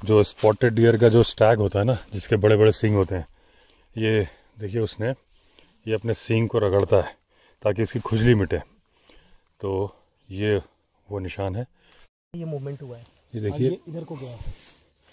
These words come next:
Speaker 1: ये tiger का पग mark है।
Speaker 2: ये
Speaker 1: और
Speaker 2: movement हुई है इधर को,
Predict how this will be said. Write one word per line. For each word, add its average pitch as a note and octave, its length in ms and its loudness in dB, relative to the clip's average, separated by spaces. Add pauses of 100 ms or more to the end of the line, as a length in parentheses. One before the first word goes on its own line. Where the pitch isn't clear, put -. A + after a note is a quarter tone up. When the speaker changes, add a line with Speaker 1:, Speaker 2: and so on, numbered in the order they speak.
(320)
Speaker 1:
ये A2+ 200 0
tiger G#2 360 0
का A2 160 -2
पग G2 200 -4
mark F#2+ 280 -2
है। A#2+ 140 -6 (3250)
Speaker 2:
ये C#3+ 120 -12
Speaker 1:
और - 60 -8
Speaker 2:
movement D#3 360 -6
हुई E3 100 -12
है G#3 120 -12
इधर E3 260 -16
को, - 140 -20